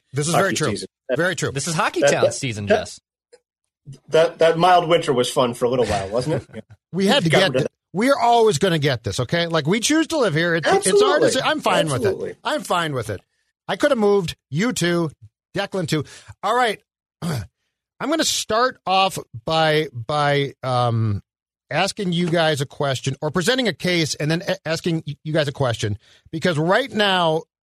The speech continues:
Speaker 1: uh, obviously, since we did, um, Judd's Hockey Show last week, the Wild has been on pause, and they now have twelve players sidelined by covid. Twelve players on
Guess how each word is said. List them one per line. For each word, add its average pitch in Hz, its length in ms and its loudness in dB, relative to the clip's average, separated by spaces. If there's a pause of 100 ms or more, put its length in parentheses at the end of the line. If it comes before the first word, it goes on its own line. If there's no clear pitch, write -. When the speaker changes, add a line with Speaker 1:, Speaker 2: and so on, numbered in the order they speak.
Speaker 1:
uh, 139 100 -6 (340)
obviously, 160 600 0
since 147 300 -2
we 135 240 0
did, 139 280 0
um, 123 340 0
Judd's 147 220 0
Hockey 143 220 0
Show 139 300 -2
last 131 260 -4
week, 160 260 -2 (280)
the 151 60 -6
Wild 180 280 2
has 160 80 0
been 147 140 0
on 151 160 0
pause, 127 360 0
and 139 200 -2
they 185 180 0
now 202 220 0
have 170 180 -2
twelve 185 540 -2
players 190 680 0 (380)
sidelined 160 680 0 (100)
by 139 320 -2
covid. 110 460 -4 (460)
Twelve 185 300 0
players 302 460 0
on 160 300 0